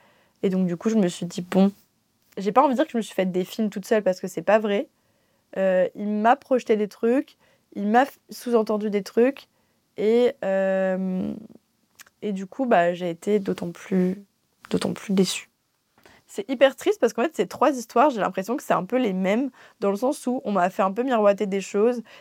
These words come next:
J'ai pas envie de dire que c'était des mecs qui voulaient tirer leur coup et tout, mais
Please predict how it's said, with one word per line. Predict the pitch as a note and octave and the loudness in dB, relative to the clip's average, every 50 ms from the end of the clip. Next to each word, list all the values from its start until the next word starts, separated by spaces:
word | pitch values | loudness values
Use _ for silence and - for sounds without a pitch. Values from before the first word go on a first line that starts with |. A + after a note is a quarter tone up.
| - - | -10 -4
J'ai | G#3 G#3 G3 | -2 0 2
pas | A3+ C4 | 2 2
envie | C4+ C4 C4+ C4 C#4+ B3+ | 2 2 2 0 -2 -2
de | A3 G#3 G#3 | -2 -2 -2
dire | F#3 F#3+ A3+ B3 - _ | 0 0 0 0 -2 _
que | - A3 A3 A#3 | -2 0 0 0
c'était | A3+ A3+ G3+ G3+ G3 | 0 -2 -2 -4 -4
des | F3+ F#3+ | -4 -2
mecs | G3 G#3+ A3 A3 | -2 -2 -2 -4
qui | - - | -6 -10
voulaient | F#3 F#3 F#3+ G3 G3 G3+ G#3 G3 | -8 -6 -4 -2 0 0 -2 -2
tirer | F#3+ - - G#3+ A3 G#3 | -6 -6 -4 -2 0 2
leur | G#3+ G3+ G3+ - _ | 2 2 0 -2 _
coup | - - A3 A3 A3+ | -12 -8 -4 0 0
et | G3 F#3 | 0 0
tout, | F#3 - A3+ B3+ E4 F#4+ - _ _ _ _ _ _ _ _ - | 0 0 0 2 0 0 -2 _ _ _ _ _ _ _ _ -10
mais | G3 F#3+ F#3+ G3+ G#3+ A3 A#3 B3+ C#4 D#4 F4 | -6 -4 -2 0 0 2 2 2 2 0 -2